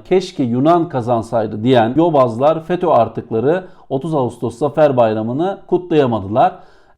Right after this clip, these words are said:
Ne demişti gazeteci abim Yılmaz Özdil? "Zafer sadece kazananlar tarafından kutlanır. Zaferimizi kutlayabilen herkesin otuz Ağustos Zafer Bayramı kutlu olsun."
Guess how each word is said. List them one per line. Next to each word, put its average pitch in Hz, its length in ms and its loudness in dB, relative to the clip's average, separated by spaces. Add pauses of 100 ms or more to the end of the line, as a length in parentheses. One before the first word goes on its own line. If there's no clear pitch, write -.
Ne 156 180 2
demişti 147 680 0
gazeteci 127 520 0
abim 113 360 4
Yılmaz 110 380 -2
Özdil? 107 420 -2 (400)
"Zafer 160 500 2
sadece 143 760 0
kazananlar 127 680 -2
tarafından 107 600 -4
kutlanır. 123 500 -8 (160)
Zaferimizi 127 480 -4
kutlayabilen 123 840 -6
herkesin 139 640 -2 (440)
otuz 143 260 -4
Ağustos 120 440 -4
Zafer 127 380 -2
Bayramı 120 520 0
kutlu - 300 -10
olsun." - 340 -8